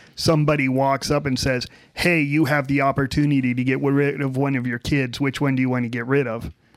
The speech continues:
<laughs> You know, this is one where that you literally are trading one kid for another kid.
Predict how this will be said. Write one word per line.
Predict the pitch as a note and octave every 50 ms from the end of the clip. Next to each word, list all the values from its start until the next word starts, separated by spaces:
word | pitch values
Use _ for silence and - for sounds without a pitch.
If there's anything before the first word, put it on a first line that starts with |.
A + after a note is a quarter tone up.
| _ _
<laughs> | - C#3+ - - - - - - _ _ _
You | - D#3+ E3+
know, | E3 D#3 D3+ D#3
this | C#3+ E3+ G3 G3+ G3+ G#3
is | G#3 F#3 D#3
one | D3+ D#3 D#3 D#3 D#3+ D#3+ D#3
where | D3 C#3+ C#3+ C#3+ C#3+ C#3+ D3+
that | D#3 D3 C3 C#3 C#3 C#3
you | F3 D#3 D3 D3+ D3
literally | C#3+ C#3+ D3 E3 F3+ F3 G3 F#3+ F3+ E3+ E3 D#3+ D#3 D#3 D3+
are | - D3+ C#3
trading | C3+ - - F#3+ G3 G#3 G3 E3 D3+ C#3+ D3 C#3+ C#3 C#3
one | C#3 C#3 D3+ C#3+
kid | - - C#3+ C#3 C3+ -
for | - C#3 C#3
another | C#3 C#3 C3 A#2+ A2+ A#2
kid. | - - - G3 - F2 - -